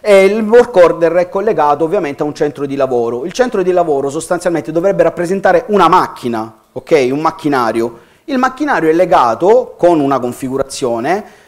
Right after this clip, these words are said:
a I O hub, a un I O hub, ok? Ed è iscritto a un topic. Quello che avviene è che se io sto lavorando su questo centro di lavoro, viene inviato il messaggio al topic alla quale è iscritto il centro di lavoro,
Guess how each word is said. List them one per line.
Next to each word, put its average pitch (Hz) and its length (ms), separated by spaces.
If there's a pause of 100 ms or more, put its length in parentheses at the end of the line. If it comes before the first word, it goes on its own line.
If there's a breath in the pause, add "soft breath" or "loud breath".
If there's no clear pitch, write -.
(140 loud breath)
a 247 180
I 196 140
O 185 60
hub, 120 280
a 185 80
un 202 320
I 151 140
O 120 80
hub, 110 380 (280)
ok? - 160
Ed 185 340
è 311 60
iscritto 240 460
a 180 40
un 156 140
topic. 113 640 (320 soft breath)
Quello 285 240
che - 80
avviene 131 440
è 185 60
che 110 420 (120)
se - 140
io 285 140
sto 214 120
lavorando 190 320
su 143 100
questo 165 240
centro 151 300
di 123 80
lavoro, 117 640 (360 soft breath)
viene 285 260
inviato 175 340
il 135 60
messaggio 143 440
al 131 140
topic 127 340
alla 127 160
quale 123 180
è 110 40
iscritto 113 580
il 156 100
centro 113 320
di 107 80
lavoro, 107 580